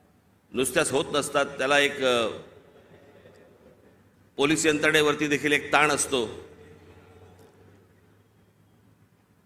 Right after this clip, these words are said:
पण आपल्या सणासुदीलाच्या दिवशी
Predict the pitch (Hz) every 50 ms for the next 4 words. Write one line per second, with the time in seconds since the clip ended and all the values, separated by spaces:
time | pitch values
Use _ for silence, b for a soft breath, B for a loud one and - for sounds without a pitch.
0 | _ _ _ _ _ _ _ _ _ _ _ _ _ _ _ _ _ _ _ _
1 | _ _ _ _ - 131 135 131 131 151 151 147 - 151 143 151 156 151 151 143
2 | 151 151 151 151 151 147 - - - - - - - - - 156 147 147 139 143
3 | 143 135 - - 160 139 113 98